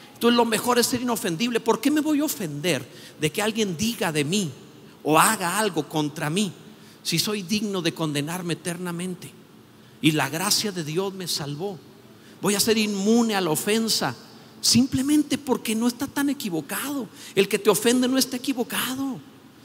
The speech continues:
El que opina mal de ti no está equivocado. El que quiere hacerte daño no está equivocado.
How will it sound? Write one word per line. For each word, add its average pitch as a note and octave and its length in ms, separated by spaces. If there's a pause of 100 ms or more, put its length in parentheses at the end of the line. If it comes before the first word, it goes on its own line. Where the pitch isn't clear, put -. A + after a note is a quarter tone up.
(140)
El G#3 100
que - 80
opina A#3+ 320
mal A#3+ 180
de B3+ 100
ti B3+ 120
no C4 100
está B3+ 200
equivocado. B3 880 (640)
El G#3 100
que - 140
quiere C4+ 180
hacerte C4 380
daño C#4 260
no E4 100
está D#4+ 200
equivocado. D4 840